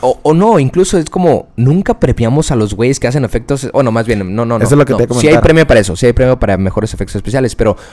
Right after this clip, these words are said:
Speaker 1: no al pinche monaguillo que terminó
Speaker 2: No.
Speaker 1: el, el, el, el, el, el archivo de Premiere,
Speaker 2: Sí,
Speaker 1: el
Speaker 2: no,
Speaker 1: export-, no,
Speaker 2: no.
Speaker 1: no lo mencionas,
Speaker 2: Y
Speaker 1: güey.
Speaker 2: puede
Speaker 1: Ese
Speaker 2: ser mexicano ahí.
Speaker 1: Y ese... y no, y sin él no lo llega, no lo
Speaker 2: No se hace nada.
Speaker 1: no se, no,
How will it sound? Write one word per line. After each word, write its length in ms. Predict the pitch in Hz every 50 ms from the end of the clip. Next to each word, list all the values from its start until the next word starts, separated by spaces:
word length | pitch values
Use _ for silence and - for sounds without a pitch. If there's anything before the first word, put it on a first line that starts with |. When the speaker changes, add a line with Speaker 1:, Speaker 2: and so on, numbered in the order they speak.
| - -
Speaker 1:
no 200 | 147 160 196 220
al 160 | 233 233 233
pinche 420 | - 208 220 233 233 - - 247 220
monaguillo 600 | 180 165 147 135 127 123 127 139 160 165 190 180
que 120 | - 156
terminó 360 | - - 131 135 135 131 120 120
Speaker 2:
No. 80 | 139
Speaker 1:
el, 160 | 151 156 151 - 175
el, 280 | - 120 113 101 92 - - - - - -
el, 320 | - 110 104 101 101 101 -
el, 220 | - 107 104 95 -
el, 380 | - 104 107 101 98 95 95 95 - - - - - - - - -
el 220 | - - 80 101 101
archivo 400 | 101 123 - - 170 170 165 170
de 100 | 160 139
Premiere, 640 | 135 - - 107 120 123 117 127 135 135 147 151 147
Speaker 2:
Sí, 60 | 143
Speaker 1:
el 80 | 135 135
Speaker 2:
no, 60 | 135
Speaker 1:
export-, 300 | 131 123 117 110 135 - -
no, 420 | 117 143 143 151 156 - - 196
Speaker 2:
no. 60 | -
Speaker 1:
no 100 | 190 196
lo 80 | 202 262
mencionas, 520 | 349 202 165 - - - 440 381 254 -
Speaker 2:
Y 20 | -
Speaker 1:
güey. 180 | - 147 135
Speaker 2:
puede 200 | - - - 175
Speaker 1:
Ese 80 | 185 170
Speaker 2:
ser 180 | 143 151 143 143
mexicano 460 | 143 131 117 101 - 127 131 117 104
ahí. 100 | 107 123
Speaker 1:
Y 40 | 123
ese... 200 | - 220 196 -
y 140 | 151 147 156
no, 160 | 180 175 127
y 100 | 113 127
sin 240 | - - 151 147 156
él 140 | 180 220 226
no 80 | 220
lo 100 | 214 226
llega, 220 | 208 180 151 151 143
no 100 | 151 165
lo 460 | 175 196 190 190 185 175 165 143 127
Speaker 2:
No 60 | 123 127
se 60 | 127 143
hace 160 | 139 139 143
nada. 180 | 131 131 131 131
Speaker 1:
no 60 | 117 104
se, 100 | - -
no, 180 | 143 151 156